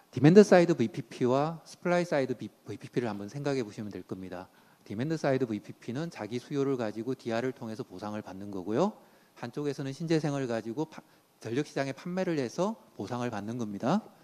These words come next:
어, 믹스드 어셋 브이피피가 앞으로 가고 있는 지향하는 점인데 이 두 가지 자원을 다 가지고 있는 사업자가 있습니다.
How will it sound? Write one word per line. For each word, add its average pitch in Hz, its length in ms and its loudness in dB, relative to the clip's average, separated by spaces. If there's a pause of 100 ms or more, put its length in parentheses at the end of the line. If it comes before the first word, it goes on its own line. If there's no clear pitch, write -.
(580)
어, 113 140 -4
믹스드 175 280 -2
어셋 165 260 2
브이피피가 120 440 -2
앞으로 117 260 -6
가고 117 300 -2
있는 117 180 -4
지향하는 113 480 -4
점인데 98 420 -8
이 147 120 -4
두 - 100 -16
가지 120 220 0
자원을 110 320 -2
다 107 160 -6
가지고 120 300 2
있는 107 140 -4
사업자가 120 440 -2
있습니다. 101 560 -2